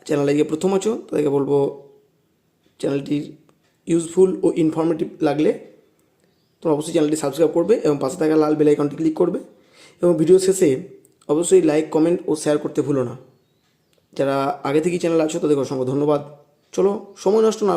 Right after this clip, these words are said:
করে আমরা আলোচনায় আসি। প্রথম এই মহীসঞ্চরণ মতবাদ সম্পর্কে আভাস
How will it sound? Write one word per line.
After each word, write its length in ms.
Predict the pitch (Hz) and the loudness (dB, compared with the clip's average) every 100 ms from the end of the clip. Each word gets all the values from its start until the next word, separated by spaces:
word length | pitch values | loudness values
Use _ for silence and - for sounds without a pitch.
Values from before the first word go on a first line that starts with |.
| 170 | 0
করে 120 | 202 - - - | -2 -4 -10 -4
আমরা 160 | 151 233 - - _ _ _ - | -4 -4 -8 -20 _ _ _ -4
আলোচনায় 360 | 139 135 143 143 | -2 -2 -6 -8
আসি। 160 | - - _ _ | -12 -20 _ _
প্রথম 260 | 180 226 190 254 - - _ _ _ 165 | 0 2 2 0 -6 -20 _ _ _ 2
এই 60 | 165 | 4
মহীসঞ্চরণ 440 | 196 214 202 214 185 | 4 2 2 2 2
মতবাদ 240 | 180 190 196 | 2 2 0
সম্পর্কে 340 | 190 190 147 208 - - _ 135 | 0 2 2 0 -6 -20 _ -2
আভাস 200 | 156 202 | 0 0